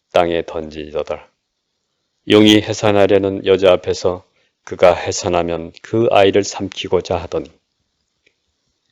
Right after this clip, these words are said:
여자가 아들을 낳으니, 이는 장차 철장으로 만국을 다스릴 남자라.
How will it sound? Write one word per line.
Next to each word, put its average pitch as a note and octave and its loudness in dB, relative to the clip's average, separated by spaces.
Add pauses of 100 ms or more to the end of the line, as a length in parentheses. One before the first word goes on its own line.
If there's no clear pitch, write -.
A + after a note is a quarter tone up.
(560)
여자가 A2 8
아들을 G#2 4
낳으니, G2 4
이는 G#2 -2
장차 A2 -6
철장으로 G2+ -2
만국을 F2+ -4
다스릴 E2 -12
남자라. D#2 -8